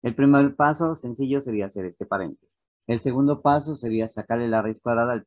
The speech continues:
primer término y colocarla aquí de primero. Entonces, la raíz cuadrada de x al cuadrado es x. ¿Dónde está hecho eso? Aquí. La raíz cuadrada de x al cuadrado es x. El tercer paso sería sacarle la raíz cuadrada al último término del trinomio y colocarla de último.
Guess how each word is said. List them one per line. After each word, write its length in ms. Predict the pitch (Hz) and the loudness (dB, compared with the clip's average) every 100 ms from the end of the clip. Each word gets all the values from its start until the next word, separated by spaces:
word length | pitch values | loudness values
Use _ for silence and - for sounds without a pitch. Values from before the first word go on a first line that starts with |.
| _ | _
primer 320 | 98 101 113 | -4 -2 -2
término 360 | - 123 131 160 | -4 -2 0 -2
y 80 | 156 | -4
colocarla 420 | 92 - 85 92 | -8 -8 -8 -8
aquí 240 | 98 101 | -8 -10
de 120 | 95 92 | -10 -8
primero. 340 | 117 151 - _ _ | -4 -4 -4 _ _
Entonces, 200 | - 123 | -6 0
la 80 | 117 | 0
raíz 160 | 113 117 | 0 0
cuadrada 260 | 139 127 113 | 2 2 0
de 60 | |
x 200 | 107 123 | -2 -8
al 80 | 127 | -8
cuadrado 320 | 143 110 90 | -4 -4 -4
es 100 | 90 | -6
x. 300 | 131 - 78 | -10 -10 -6
¿Dónde 260 | 117 131 123 | -4 -4 -6
está 180 | - 123 | -6 -4
hecho 240 | 90 135 | -4 -6
eso? 300 | 135 156 147 | -8 -8 -12
Aquí. 260 | - 95 - _ _ - - | -14 -18 -18 _ _ -20 -12
La 140 | 85 | -10
raíz 160 | 85 - | -10 -8
cuadrada 420 | 107 104 98 98 | -4 -2 -2 -2
de 120 | 95 | -6
x 220 | 95 110 | -10 -12
al 80 | 117 | -10
cuadrado 320 | 123 107 90 | -6 -4 -4
es 100 | 87 | -6
x. 300 | 104 _ _ _ _ | -12 _ _ _ _
El 600 | 139 139 143 147 151 143 - - | 2 2 4 2 0 -4 -10 -2
tercer 480 | 147 139 180 180 - | 0 0 -2 -4 2
paso 520 | 180 165 160 185 - - | 4 4 2 -8 -10 -8
sería 280 | 139 131 | -4 -4
sacarle 320 | 123 120 120 117 | -6 -4 -2 0
la 120 | 117 | 0
raíz 220 | 117 117 | -2 -4
cuadrada 340 | 123 117 113 | -2 0 0
al 80 | 107 | 0
último 380 | 135 139 139 139 | -2 -2 -4 -2
término 320 | 135 123 123 | -4 -6 -6
del 120 | 120 | -8
trinomio 380 | 120 147 117 127 | -4 0 2 0
y 100 | 170 | -2
colocarla 520 | - 95 - 87 95 | -6 -8 -8 -8 -8
de 100 | 85 | -8
último. 400 | 95 117 - - | -8 -10 -12 -20